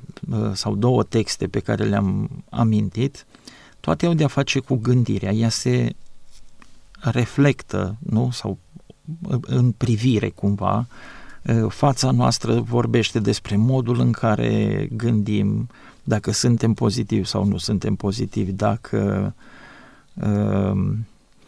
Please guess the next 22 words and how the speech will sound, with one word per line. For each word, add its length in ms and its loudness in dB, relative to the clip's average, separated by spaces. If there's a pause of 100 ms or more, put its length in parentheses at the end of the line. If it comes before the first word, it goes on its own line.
(560)
suntem 680 2 (580)
liberi 400 4
cu 140 -4
adevărat 800 2
de 180 -2
tot 260 -4
ce 140 -2
înseamnă 840 2 (1080)
păcat, 600 0
uh, 380 2 (1300)
lucruri 540 -2
greșite 640 0
sau, 320 0 (540)
uh, 420 2
a, 220 0 (100)
sunt 280 0
atâtea 360 2
lucruri 640 -2
în 160 2
care 220 0
omul 360 2
se 240 -4